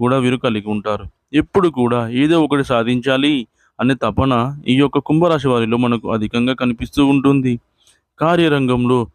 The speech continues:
దూకుడుగా వ్యవహరిస్తారు. కార్యదీక్షత, కార్యదక్షత కూడా వీరికి ఎక్కువగా ఉంటుందని చెప్పుకోవచ్చు. మంచి చెడు ఆలోచించిన తర్వాతే కార్యసాధన కూడా వీరు చేస్తారు. అతీంద్రియ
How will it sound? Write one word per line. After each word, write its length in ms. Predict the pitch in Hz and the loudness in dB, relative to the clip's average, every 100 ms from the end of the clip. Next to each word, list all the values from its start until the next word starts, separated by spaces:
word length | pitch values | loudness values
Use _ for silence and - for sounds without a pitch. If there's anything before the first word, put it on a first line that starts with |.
| _ _ 110 | _ _ -4
దూకుడుగా 440 | 113 113 127 139 170 147 | 0 0 0 2 2 2
వ్యవహరిస్తారు. 640 | 135 131 127 - 127 120 113 _ - _ 131 | 2 0 -2 -2 -2 -2 -6 _ -20 _ -2
కార్యదీక్షత, 720 | 135 135 120 127 - 151 151 139 113 - - | 0 0 0 -2 0 -2 0 -2 -4 -8 -2
కార్యదక్షత 600 | 117 120 127 127 - 151 143 123 | 0 2 0 0 -2 0 2 2
కూడా 180 | 120 117 - _ _ | 2 0 -4 _ _
వీరికి 220 | 120 120 123 | -2 0 0
ఎక్కువగా 300 | - 110 117 123 | 0 0 2 2
ఉంటుందని 360 | 120 131 143 139 | 2 2 2 0
చెప్పుకోవచ్చు. 640 | 151 - 139 135 127 - 123 - - - 120 | -2 0 2 0 0 -2 -4 -6 -20 -6 0
మంచి 300 | 135 170 185 190 | 2 2 2 2
చెడు 220 | 151 143 139 113 | 2 0 0 0
ఆలోచించిన 460 | 113 123 127 131 135 123 | 2 2 2 0 0 0
తర్వాతే 460 | 139 143 147 160 139 - _ _ _ 135 | 0 0 0 0 -2 -4 _ _ _ -2
కార్యసాధన 540 | 139 160 156 139 123 120 113 | 2 2 2 2 2 0 0
కూడా 140 | 131 151 | 0 0
వీరు 140 | 170 - | -2 -2
చేస్తారు. 460 | 120 - 110 101 98 - _ _ _ 120 | -6 -4 -6 -6 -8 -18 _ _ _ -4
అతీంద్రియ 440 | 135 196 202 185 | 0 4 4 4